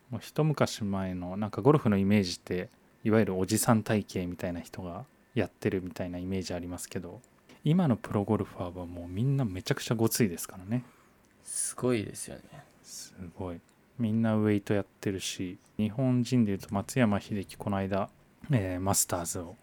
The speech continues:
Speaker 1: 勝つという偉業を成し遂げましたけど、彼もなんか年々大きくなってるような。
Speaker 2: そうですね。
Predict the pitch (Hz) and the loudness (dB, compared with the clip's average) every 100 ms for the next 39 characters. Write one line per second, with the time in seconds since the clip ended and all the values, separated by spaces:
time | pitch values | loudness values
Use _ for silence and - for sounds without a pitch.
0 | - - - - - - 90 87 107 - | -16 -6 -2 -2 -4 -6 -6 -6 -8 -6
1 | 110 95 92 92 90 90 - 95 92 87 | -4 -2 -2 -2 -4 -4 -6 -6 -6 -8
2 | - 98 92 87 98 _ _ _ - - | -8 -10 -10 -10 -12 _ _ _ -6 0
3 | 135 101 98 - 101 127 151 156 147 147 | 2 2 0 -2 2 6 6 6 6 4
4 | 135 180 _ - - 113 - - 95 85 | 2 -4 _ -6 2 2 2 -2 -2 -2
5 | - 90 85 92 - - _ _ - - | -6 -6 -6 -8 -14 -20 _ _ -20 -10
6 | 107 107 - 139 | -10 -8 -10 -10